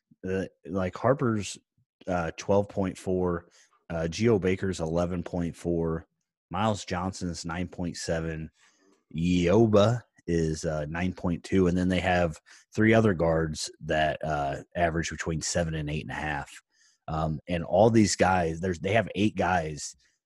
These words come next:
that play nineteen plus minutes. So they, uh,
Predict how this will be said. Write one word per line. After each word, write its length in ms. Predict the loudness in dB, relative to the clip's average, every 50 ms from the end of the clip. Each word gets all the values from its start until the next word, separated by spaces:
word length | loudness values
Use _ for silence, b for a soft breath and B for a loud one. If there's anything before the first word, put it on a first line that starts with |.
| _ _
that 200 | -6 -6 -6 -6 -6
play 320 | -4 -2 0 0 -2 -4
nineteen 520 | -6 -6 -8 -8 -8 -10 -10 -8 -8 -8 -8
plus 280 | -10 -12 -12 -12 -12 -16
minutes. 480 | -18 -18 -18 -20 _ _ -20 -20 -20 -20 _ _ _ _ _ _ _ _ _ _ _ _
So 480 | -16 -12 -10 -8 -8 -8 -10 -12 -14 -18 _ _ _ _ _ _ _ _ _ _ _ _ _
they, 420 | -12 -8 -6 -4 -2 -2 0 0 0
uh, 260 | -2 -2 -4 -8 -10